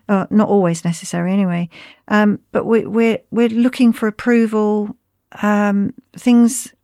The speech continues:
always seem to be not good enough. That's how we know. Nothing's quite good enough, including ourselves.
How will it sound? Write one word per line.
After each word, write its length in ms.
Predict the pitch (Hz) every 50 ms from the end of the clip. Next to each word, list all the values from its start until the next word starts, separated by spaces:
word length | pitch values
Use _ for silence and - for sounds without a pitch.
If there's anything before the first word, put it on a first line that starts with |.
| _ - -
always 320 | 226 233 233 226 226 214
seem 380 | - - - 226 220 220 214 214
to 100 | - 214
be 140 | - 214 214
not 220 | 214 202 - -
good 180 | - 220 202 190
enough. 600 | 185 170 165 165 165 165 - - - - - _ _ _ _ _ _ _ _ _ _ _ _ _ _ _ _
That's 240 | - - - - -
how 120 | - 214 202
we 120 | 202 196
know. 380 | 185 190 180 170 165 165 170 165 _ _ _ _ _ _ _ -
Nothing's 520 | 214 202 226 220 220 240 214 208 - - -
quite 380 | - - 214 202 - - _ -
good 160 | - 196 185
enough, 640 | 190 185 185 170 156 165 160 - - - - - _ _ _ _ _ _ _ _ _ _ _ _ _ _ _ _ _ _ _ _ _ _ -
including 560 | 220 202 196 - - 240 233 220 202 185 185
ourselves. 720 | 180 185 180 - 214 196 180 165 165 180 - - - -